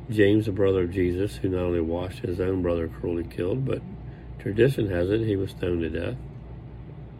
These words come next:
All three of these tell us that we can find real joy, even when people hate us, even when we're afflicted,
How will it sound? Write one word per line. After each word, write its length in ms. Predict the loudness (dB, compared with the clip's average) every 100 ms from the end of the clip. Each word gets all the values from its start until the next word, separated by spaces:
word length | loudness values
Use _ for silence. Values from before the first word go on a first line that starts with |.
| -14 -14 -12 -12 -10
All 200 | -4 -2
three 300 | 2 6 8 8
of 80 |
these 220 | 6 2 0
tell 280 | -4 -2
us 180 | -2 -2
that 160 | -6 -2
we 140 | -2
can 200 | -2 -4
find 300 | -2 -4 -2
real 220 | -2 -2
joy, 440 | -2 -2 -2 -4 -8 -12 -16 -14 -14 -14 -14 -14 -14 -14 -14 -14 -12 -12 -14 -10
even 300 | 2 4 6
when 120 | 4 0
people 280 | -2 -2
hate 240 | -2 0 0
us, 260 | -4 -10 -14 -14 -14 -12 -12 -14 -14 -14 -8 0
even 260 | 2 4
when 140 | 4 4
we're 100 | 0
afflicted, 580 | -2 0 0 0 -8